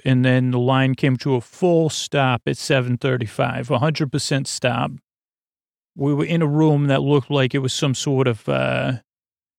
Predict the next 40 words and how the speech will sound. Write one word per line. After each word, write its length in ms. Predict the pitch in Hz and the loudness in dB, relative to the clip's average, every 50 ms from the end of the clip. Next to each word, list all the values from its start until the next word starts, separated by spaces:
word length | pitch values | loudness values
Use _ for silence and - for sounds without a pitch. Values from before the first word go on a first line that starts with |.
| _ _ _ _ | _ _ _ _
like, 420 | - 139 135 143 135 123 120 - - | -10 -6 -2 0 0 0 0 0 0
uh, 540 | 127 131 127 127 131 123 123 127 120 135 156 - | 0 0 0 0 0 0 0 0 -2 -4 -6 -6
ins-, 280 | - 175 175 160 - - | -4 -2 -2 -2 -2 -4
inside 460 | 170 - 165 156 - - 156 139 131 | -2 -2 -2 -2 0 2 2 2 2
a 60 | 131 | 0
castle 640 | 117 - - 156 139 135 135 135 - - - 139 123 | -2 -2 0 0 2 2 0 0 -2 -2 -2 -2 -2
or 80 | 127 123 | -2 -4
something. 680 | - - - 151 139 135 123 - - 131 127 131 131 | -6 -4 -2 0 0 0 -2 -4 -6 -8 -8 -6 -4
We, 240 | 127 143 160 170 165 | -4 -4 -4 -4 -4
we 160 | 143 151 156 | -2 -2 -2
couldn't 320 | - - 175 151 135 123 | 0 0 0 0 0 -2
tell 280 | - - 170 156 139 127 | -2 0 2 2 2 0
because 280 | 117 127 - 127 120 - | 0 -2 -4 -6 -6 -4
we 100 | 135 131 | -4 -4
were 80 | 127 | -4
so 180 | - - 147 123 | -2 -2 -2 -4
tired, 600 | - - - 147 135 139 139 131 131 123 120 120 | -2 -2 0 2 2 2 2 2 2 0 0 -2
and, 440 | 123 135 135 127 123 120 120 113 127 | -4 -2 -2 -2 -2 -2 -2 -2 -2
uh, 400 | 127 123 127 123 123 123 117 120 - _ _ _ _ _ _ _ _ _ _ _ _ _ _ _ _ _ _ - | -2 -2 -2 -4 -4 -4 -6 -6 -8 _ _ _ _ _ _ _ _ _ _ _ _ _ _ _ _ _ _ -4
and 160 | 131 135 135 | -4 -2 0
so 140 | - 170 156 | 0 0 0
then 240 | 139 165 160 156 | 2 2 2 2
everybody 540 | 165 156 147 143 151 151 131 147 143 135 135 | 0 0 0 2 2 2 2 2 2 2 0
just 240 | 123 - 139 123 - | -2 -2 -4 -4 -2
sat 320 | - - 135 123 123 113 | -2 0 0 0 0 -2
down 420 | - - 135 131 131 123 120 123 127 | -2 0 2 2 2 0 -2 -4 -6
because, 560 | 123 135 123 - - 131 120 110 - - - | -6 -8 -6 -4 -2 -2 -2 -4 -6 -4 -2
uh, 420 | 139 127 127 127 131 131 131 120 117 - _ _ _ _ _ _ _ _ _ _ _ _ - | -2 -2 -2 -2 -2 -2 -2 -4 -6 -8 _ _ _ _ _ _ _ _ _ _ _ _ -8
they 180 | 135 127 131 | -4 -4 -2
said, 340 | 123 - - 139 127 131 139 | -4 -2 0 0 0 0 0
w-, 340 | 151 151 151 147 147 160 147 | -4 -6 -6 -6 -6 -2 0
I, 120 | 147 143 139 165 156 | 0 0 0 0 -2
I 120 | 147 156 170 | 0 2 2
don't 120 | 202 190 | 4 4
know 80 | 175 160 | 4 2
if 100 | 143 - | 2 2
they, 160 | 170 165 170 | 0 0 0
they 120 | 160 175 | 0 0
were 100 | 180 170 | 2 2
making, 540 | 160 165 175 170 156 - 160 147 143 147 131 | 2 2 2 2 2 2 0 0 0 0 -2